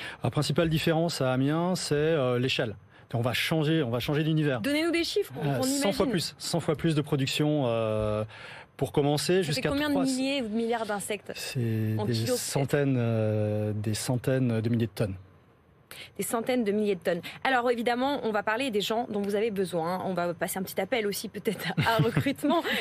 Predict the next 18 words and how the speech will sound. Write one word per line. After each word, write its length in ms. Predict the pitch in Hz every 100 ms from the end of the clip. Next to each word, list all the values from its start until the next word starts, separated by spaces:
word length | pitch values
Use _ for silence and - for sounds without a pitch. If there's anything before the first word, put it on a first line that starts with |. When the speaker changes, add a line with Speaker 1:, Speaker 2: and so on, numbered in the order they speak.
| -
Speaker 2:
euh, 100 | 233
si 160 | 226 285
vous 120 | 240
Speaker 1:
Merci. 200 | 233 220
Speaker 2:
avez 120 | 226
besoin 320 | 226 254 302 277
du 140 | 220
côté, 380 | 240 226 220 202
euh, 120 | 196
d'Amiens. 400 | 185 214 220 254 - -
Quels 120 | - 233
sont 120 | 294
les 100 | 220
postes 380 | - 262 269 -
à 120 | - 196
pourvoir 520 | 226 208 226 277 277
sur 160 | -
lesquels 460 | 214 220 247 262 269